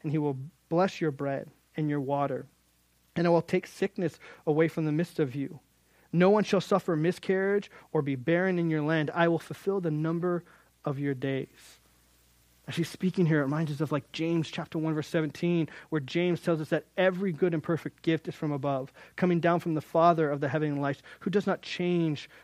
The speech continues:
like the shifting shadows. It's the contrast, guys, and, and that's, again, th-, this language is intentional. When he's talking about these clans of people, it is talking, and it should draw, is that, that the ancient Israelites at this time,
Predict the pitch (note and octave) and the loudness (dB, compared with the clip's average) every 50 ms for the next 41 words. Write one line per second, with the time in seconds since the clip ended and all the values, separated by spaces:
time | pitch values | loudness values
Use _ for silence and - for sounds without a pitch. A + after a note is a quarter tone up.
0 | _ - D#3 D3+ - - C#3+ - - E3+ D3+ - D#3+ D3 B2+ - - D3+ C#3+ C#3 | _ -4 -4 -4 -2 -4 -8 -6 -6 -6 -6 -4 -6 -6 -6 -6 -6 -6 -6 -6
1 | D3 C#3+ C#3 E3+ G3 - - - F#3 - - - G#3 G#3 A3 A#3 G#3+ - G3+ E3+ | -6 -6 -8 -8 -8 -6 -4 -4 -4 -4 -2 2 4 6 6 6 4 2 2 2
2 | D#3 - - E3 D3 E3 E3 E3 D#3+ F3 F3 F3+ - - - - - - - - | 2 2 0 -2 -2 -2 -4 -4 -2 -2 -2 -2 -2 -6 -14 -20 -20 -12 -8 -6
3 | D3+ C#3+ G#3+ G#3 F#3 E3 D#3+ E3+ E3 E3+ - - D#3+ F3 G#3+ A#3+ A#3 A3 E3 E3 | -4 0 0 2 2 2 0 -2 -4 -4 -2 -2 -2 0 0 0 0 0 0 -2
4 | D#3 D3 D#3 C3+ - - - G3+ F#3+ - E3 D3+ C#3+ C#3+ D3 D3+ C#3+ - - - | -2 -2 -2 -4 -4 -2 -2 -2 -2 -2 -4 -4 -2 -2 -2 -4 -6 -4 -2 -2
5 | G#3 G#3 - G3+ F3+ F3 D#3 - - - - - E3 E3 - - - - - F#3 | 0 0 0 0 2 2 0 0 -4 -18 -10 -6 -6 -6 -6 -6 -6 -2 0 0
6 | F#3+ F#3 F3 D#3 E3 - - - F#3+ F#3+ F3 - D#3+ C3+ B2 - - _ _ - | 2 2 0 0 -2 -4 -6 -6 -8 -6 -4 -2 -2 -2 -2 -4 -8 _ _ 0
7 | F3+ F3 F3 D#3+ - - - - - G#3+ G#3+ A3+ - G3 F3 E3 D#3+ D#3+ - - | 2 4 4 2 0 -4 -12 0 4 6 6 6 6 2 0 0 0 0 0 -2
8 | E3+ C#3 - D#3+ F3 G3 G3+ F#3 E3 E3 D#3+ E3+ D#3+ D3 F3 E3 - - - - | -4 -4 -2 2 4 4 4 4 2 0 -2 -2 0 2 2 0 0 -2 -14 -20
9 | - - G3 D3+ E3+ D#3+ - - D#3+ E3 - - F#3+ A#3 B3 - - A3 F3+ - | -16 -10 -4 -2 -2 0 2 2 2 2 2 0 -2 -2 0 0 0 0 0 -2
10 | - _ _ _ _ _ _ _ _ _ _ - F#3 G#3 G3 G#3 F3+ E3 D#3 - | -6 _ _ _ _ _ _ _ _ _ _ 2 4 4 6 6 4 4 2 0
11 | E3 E3 D3+ - - - A3 G#3 G3 E3+ - | -4 -6 -6 -4 0 2 4 4 4 4 2